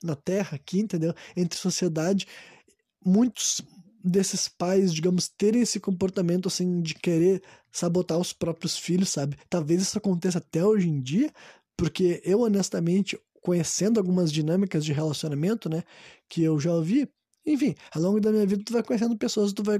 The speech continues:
ouvindo como é que foi a vida deles, como é que isso aconteceu, né? E tem algumas, algumas vezes realmente parece que tem uma, um desejo claro de sabote ali, entendeu? E eu não sei se realmente é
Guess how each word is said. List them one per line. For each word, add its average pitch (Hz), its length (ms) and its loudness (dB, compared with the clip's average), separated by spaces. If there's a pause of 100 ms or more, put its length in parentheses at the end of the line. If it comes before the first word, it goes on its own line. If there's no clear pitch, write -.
(540)
ouvindo 190 380 2
como 190 200 2
é 185 80 0
que - 100 -12
foi 196 200 2
a 180 40 4
vida 160 220 0
deles, 175 380 2
como 139 180 -4
é 143 60 -2
que - 100 -12
isso - 120 -2
aconteceu, 170 540 -2
né? 156 140 -2 (440)
E 220 60 0
tem 285 220 0
algumas, 277 540 0 (200)
algumas 233 380 2
vezes 208 260 2
realmente 240 380 0
parece 202 480 0
que - 120 -20
tem 208 140 2
uma, 208 320 2
um 196 80 6
desejo 190 480 4 (880)
claro 214 420 0
de 196 120 0
sabote 196 600 -2
ali, 156 140 0
entendeu? 135 320 -4 (540)
E 180 80 2
eu 196 80 4
não 202 80 4
sei 220 180 0
se 214 140 0
realmente 220 560 2
é 190 240 2